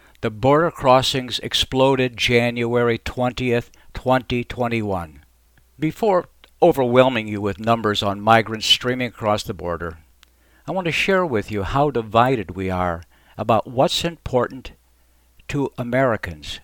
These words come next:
to American voters. Recent polls asking Republicans and Democrats what's important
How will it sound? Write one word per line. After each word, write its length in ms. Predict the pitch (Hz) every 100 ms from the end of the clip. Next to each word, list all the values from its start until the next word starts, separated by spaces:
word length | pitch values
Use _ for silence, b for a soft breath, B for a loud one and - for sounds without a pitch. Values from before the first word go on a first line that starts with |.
| -
to 180 | 135 110
American 560 | 117 131 131 - 107
voters. 680 | 95 113 117 87 73 - - _ _ b b b b b b b b b
Recent 500 | 135 214 - 214 -
polls 600 | 185 156 90 80 - - - _ _ -
asking 440 | 127 123 - 117
Republicans 720 | 107 110 147 147 160 147 131 117
and 120 | 117
Democrats 760 | 117 120 95 87 82 - - - _ _ _ _ _ _ _ _ _
what's 340 | 127 196 -
important 680 | 196 190 - 143 131 123 -